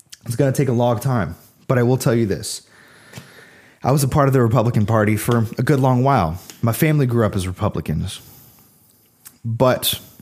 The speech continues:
what I've realized is that they don't care about us.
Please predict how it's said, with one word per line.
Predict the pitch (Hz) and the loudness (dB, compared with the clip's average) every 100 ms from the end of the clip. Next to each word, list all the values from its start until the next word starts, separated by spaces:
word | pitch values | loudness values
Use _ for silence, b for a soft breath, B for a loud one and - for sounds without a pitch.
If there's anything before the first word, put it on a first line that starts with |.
| _ _ _ _ - _ | _ _ _ _ -20 _
what | - 123 | 0 2
I've | 123 110 | 2 4
realized | 143 135 98 101 | 4 4 2 2
is | 101 | 0
that | 104 95 | 0 2
they | 123 | 2
don't | 131 131 123 - | 2 0 -2 -4
care | 127 120 98 | 0 2 2
about | 95 90 85 - | 0 0 -2 0
us. | 85 69 - - | -4 -4 -10 -12